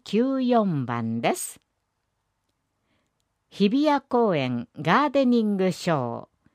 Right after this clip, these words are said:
十月十九日から二十七日、午前十時から午後四時三十分。二十七日は午後四時まで。幸せ広がる日比谷の秋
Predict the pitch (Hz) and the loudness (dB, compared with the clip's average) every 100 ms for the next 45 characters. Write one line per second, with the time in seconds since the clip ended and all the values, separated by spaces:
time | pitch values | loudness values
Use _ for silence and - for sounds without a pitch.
0 | _ _ _ _ - 143 247 277 262 - | _ _ _ _ -8 2 4 4 0 0
1 | 233 277 294 254 208 180 165 - 139 120 | 0 2 0 0 -2 -2 -4 -6 -6 -4
2 | 117 151 269 - 240 131 110 - - 185 | -2 2 2 4 2 2 -4 -8 0 0
3 | 156 - 147 _ _ - - 208 294 269 | 0 -4 -14 _ _ -20 -4 0 2 2
4 | 214 196 285 262 185 - 123 113 - - | 0 0 0 0 -4 -6 -4 -6 -10 -12
5 | 151 214 170 131 202 285 226 - 143 127 | 0 2 2 0 0 0 -2 -2 -2 -2
6 | 131 - _ 117 117 - _ _ _ _ | -6 -8 _ -8 -8 -10 _ _ _ _
7 | - 269 311 285 175 123 - 208 175 - | -4 -2 0 0 0 -2 -4 0 0 0
8 | 185 131 113 185 214 123 120 185 - 143 | -2 -4 -2 -2 -2 -2 -2 -4 -2 -6
9 | 120 - _ _ _ _ _ _ _ _ | -6 -10 _ _ _ _ _ _ _ _
10 | _ _ _ _ - - 220 269 277 254 | _ _ _ _ -12 2 4 6 4 2
11 | - 240 - 214 220 196 185 180 - - | 2 0 0 0 2 2 0 -2 -6 -6
12 | 185 185 269 262 240 220 180 190 - 135 | -4 -2 0 0 0 0 -2 -4 -6 -10